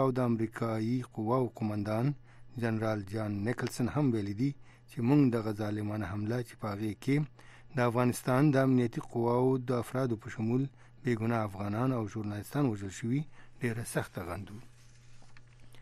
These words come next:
د کابل د دغې حملې مسؤلیت د داعش ډلې په غاړه اخیستی دی او په کابل کې د بمونو د چاودنې نه څو ساعته وروستو د خوست په سرحدي ښار کې وسلوالو کسانو د بی بی سی محلي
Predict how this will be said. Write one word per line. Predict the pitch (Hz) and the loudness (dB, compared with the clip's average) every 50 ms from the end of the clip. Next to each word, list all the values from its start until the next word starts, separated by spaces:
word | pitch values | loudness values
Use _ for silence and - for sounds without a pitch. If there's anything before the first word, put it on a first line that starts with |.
| - - - - - - - - - - - - - | -18 -18 -18 -20 -20 -20 -20 -20 -20 -20 -16 -8 -2
د | 123 123 123 127 123 | 2 4 6 6 6
کابل | - - 131 131 127 147 170 180 | 8 10 10 12 12 12 10 10
د | 165 156 156 | 10 10 10
دغې | 147 160 156 147 156 | 10 10 10 10 8
حملې | 147 143 143 143 139 | 8 10 10 10 10
مسؤلیت | 139 127 - - 131 131 139 143 131 | 8 8 6 4 6 6 6 8 8
د | 143 139 | 6 6
داعش | 120 123 120 123 120 107 | 8 8 8 8 6 4
ډلې | 113 120 117 113 | 4 4 4 4
په | 107 - 110 | 2 0 0
غاړه | 101 113 113 113 107 | 2 2 2 4 2
اخیستی | 95 - 120 104 - - 107 92 | 2 0 -2 -2 -2 -2 -4 -4
دی | 92 98 | -4 -4
او | 98 101 98 | -4 -4 -4
په | 107 107 | -6 -4
کابل | - 120 110 95 101 110 107 | 0 0 0 2 2 2 2
کې | 107 - 143 | 2 2 2
د | 127 131 | 4 4
بمونو | 117 110 117 117 117 135 147 139 127 | 2 4 4 4 6 6 8 6 6
د | 113 113 | 4 2
چاودنې | - - 113 107 104 104 110 110 107 | -2 -2 -4 -4 -2 -2 -2 -2 0
نه | 107 104 | -2 -2
څو | - - 139 135 | -2 0 0 0
ساعته | 120 110 92 92 - 107 | 0 0 -2 -2 -4 -6
وروستو | 98 98 98 - - - - 135 156 160 151 - - - - - - - - - | -6 -6 -8 -10 -6 0 2 4 4 4 2 -2 -10 -20 -20 -20 -20 -20 -10 -4
د | - 127 | -2 -2
خوست | 110 - - 156 151 127 - | -2 2 4 4 4 4 2
په | - 120 | 0 -4
سرحدي | - - 120 104 104 98 107 104 | -2 -2 -2 -2 -2 -4 -6 -6
ښار | - - 117 110 107 | -4 -2 -2 -2 -2
کې | - - | -4 -4
وسلوالو | 120 113 104 - - 110 104 107 107 104 101 | -4 -4 -4 -4 -4 -4 -2 -2 -2 -4 -4
کسانو | - 117 104 - - 104 101 104 110 127 143 151 - - - - - - - - - - - | -6 -8 -8 -6 -4 -4 -2 2 4 4 4 2 0 -4 -16 -20 -20 -20 -20 -20 -12 -4 0
د | 127 117 | 0 0
بی | 107 117 113 | 2 0 0
بی | 104 110 110 | 0 -2 -4
سی | - - 143 | -2 0 2
محلي | 135 123 113 98 107 113 120 120 | 2 2 2 0 0 -2 -2 -4